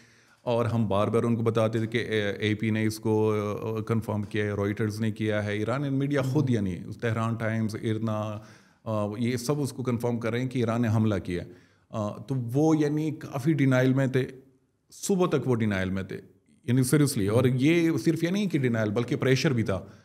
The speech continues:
Speaker 1: कि नहीं, नहीं, ऐसा कुछ नहीं हुआ। तो मेरे ख्याल में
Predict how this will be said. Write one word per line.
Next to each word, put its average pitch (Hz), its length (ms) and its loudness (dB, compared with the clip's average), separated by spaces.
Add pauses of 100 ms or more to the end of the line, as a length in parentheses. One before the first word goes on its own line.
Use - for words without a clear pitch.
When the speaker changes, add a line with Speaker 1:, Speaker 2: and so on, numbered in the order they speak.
(320)
Speaker 1:
कि 143 100 2
नहीं, 156 160 2
नहीं, 160 180 2
ऐसा 143 180 2
कुछ 131 240 0
नहीं 98 160 2
हुआ। 90 180 -2 (520)
तो 151 80 -6
मेरे 170 180 2
ख्याल 165 260 2
में 170 380 -4